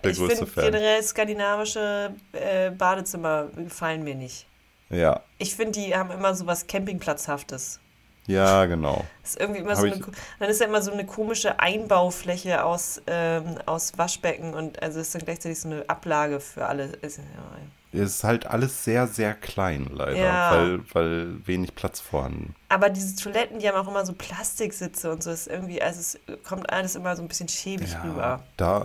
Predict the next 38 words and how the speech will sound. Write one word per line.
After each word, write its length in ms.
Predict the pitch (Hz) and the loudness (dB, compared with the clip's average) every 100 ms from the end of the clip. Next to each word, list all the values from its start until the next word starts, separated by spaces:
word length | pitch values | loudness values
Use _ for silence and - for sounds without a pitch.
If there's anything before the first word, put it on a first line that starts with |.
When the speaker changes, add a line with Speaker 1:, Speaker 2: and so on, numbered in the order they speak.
| - | 2
Speaker 1:
da 220 | 95 98 | 4 4
war 120 | 98 92 | 4 2
es 120 | - | 2
ein 200 | 85 82 | 0 -2
sehr 280 | - 87 87 | -2 2 4
lockerer, 800 | 85 80 87 73 73 73 73 69 | 2 2 2 4 4 6 4 0
ähm, 520 | 76 73 76 73 78 80 - - - | -4 -2 -4 -4 -6 -8 -12 -14 -2
was 200 | 82 - | -2 0
auch 160 | 80 | 0
immer, 260 | - 85 76 | 0 0 0
M-D-F-Sitz 920 | 78 82 78 95 - - 92 101 - | 0 0 2 2 0 -8 -6 -6 -4
Speaker 2:
Ja, 40 | 208 | 0
Speaker 1:
oder 300 | 208 175 175 | 4 8 8
was 80 | 185 | 6
das 160 | 196 - | 2 -2
dann 100 | 196 | 0
Speaker 2:
immerhin. 220 | 185 185 | 2 2
Speaker 1:
ist. 180 | 180 151 | 0 2
Ja, 180 | 80 78 | 2 4
ja. 220 | 76 80 - - | 2 -2 -8 -16
Speaker 2:
Ja. 300 | 87 85 160 90 - | -8 -6 -6 -8 -8
Speaker 1:
Aber 200 | - 82 | -4 -4
sehr, 260 | 78 80 | 0 -2
sehr 160 | 76 73 | 0 -2
locker. 360 | 69 73 76 73 - _ - | -2 -2 -2 -4 -8 _ -16
Speaker 2:
Ja. 240 | 78 - - - _ _ _ _ 175 | -14 -14 -16 -20 _ _ _ _ -12
Ja, 160 | 160 | -10
nee. 240 | 147 147 160 - - - | -10 -12 -18 -20 -20 -6
Speaker 1:
Und 100 | 208 | 0
Speaker 2:
Und 120 | 208 190 | 0 2
Speaker 1:
die, 80 | |
Speaker 2:
halt, 280 | 185 226 220 | 2 2 2
Speaker 1:
die 80 | 196 | 0
Tür 340 | - - 120 | 0 4 4
war 100 | 101 95 | 6 6
Speaker 2:
und 60 | |
Speaker 1:
auch 40 | 92 | 4
schön 180 | - | 0